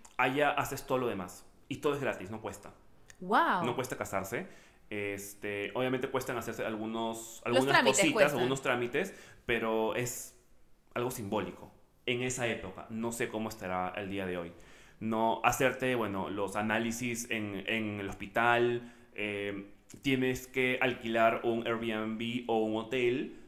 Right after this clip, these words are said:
Speaker 1: porque, eh, tiene que ir el escribano a decir, "Sí, ok, ellos están quedando aquí".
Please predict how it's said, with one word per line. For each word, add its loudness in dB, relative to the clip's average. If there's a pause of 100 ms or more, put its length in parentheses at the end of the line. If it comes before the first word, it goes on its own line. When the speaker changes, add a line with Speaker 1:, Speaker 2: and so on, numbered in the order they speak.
(140)
Speaker 1:
porque, 2
eh, -2
tiene 2
que 0
ir 2
el 2
escribano 2 (140)
a 4 (680)
decir, -2
"Sí, 0
ok, 2
ellos 2
están -2
quedando 0
aquí". -8